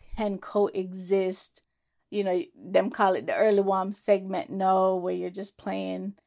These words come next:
you know, all ki-, all kinds of music. And it's really the D J that is setting the tone for, for the event itself, and understanding the crowd and understanding what to play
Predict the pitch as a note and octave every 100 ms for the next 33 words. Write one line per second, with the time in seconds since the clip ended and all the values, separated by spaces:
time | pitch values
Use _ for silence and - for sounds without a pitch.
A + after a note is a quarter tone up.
0 | _ _ G#3 G3 F3+ - G3+ - - G3+
1 | G3+ G#3+ G3+ F#3+ F#3+ F#3+ F#3+ F#3 G3+ G#3
2 | C4 D#4 A3+ G3+ G3 A#3 A3 F#3 F3 F3
3 | F#3+ F3+ - F#3+ F#3 - - _ _ _
4 | - B3+ A3+ A3 G3+ G3 - - A#3+ B3
5 | A#3 G#3 - F#3+ F#3 F3+ - - G3+ G3
6 | G3+ F#3+ F#3+ F#3+ F#3 - G3 - F#3+ F#3+
7 | F#3+ - F#3+ E3+ G#3 G3+ G3 G3 G3 G3
8 | F#3 F3+ - A3 G#3 G3+ G3+ F#3 F#3 -
9 | _ _ - G3 G3+ F#3+ F#3 F3+ F#3 F#3
10 | - F#3+ - _ G#3+ G#3 G3 F#3+ G3+